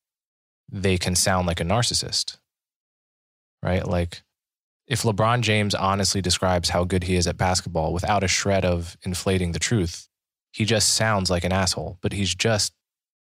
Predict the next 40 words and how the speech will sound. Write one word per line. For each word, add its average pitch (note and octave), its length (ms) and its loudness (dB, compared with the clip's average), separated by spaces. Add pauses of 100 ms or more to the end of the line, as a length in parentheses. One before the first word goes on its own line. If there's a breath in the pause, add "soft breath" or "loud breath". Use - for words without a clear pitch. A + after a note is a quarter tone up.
(180)
being F#2 220 2
correct, F2 420 -2
right? E2 260 -2 (460)
So - 180 0
I, G#2 220 2
I G#2 40 2
think C#3 180 0
there A#2 100 2
have A2+ 240 0
to G#2+ 80 -2
be F#2+ 120 0
some F#2 200 0
people F#2+ 240 0
like F2 200 0
that. F2 280 0 (760)
And G2+ 140 -2
to G#2 100 0
distinguish G2 520 0
them F#2 460 0
from F2+ 260 -2
the, F2 100 0
pe-, F#2+ 420 -2
you G#2 60 0
know, G2 100 2
how A2+ 160 0
does A2 140 2
one G#2+ 140 2
distinguish F#2 760 0 (540)
someone F2+ 760 0 (140)
who G2 200 -4
really G#2 340 2
has F2+ 200 0
mastered F#2 480 0
the - 100 -6
skill E2+ 640 0 (520)
from F#2 320 0
someone F#2 580 2
who F2 320 0
is E2+ 160 2
just - 580 0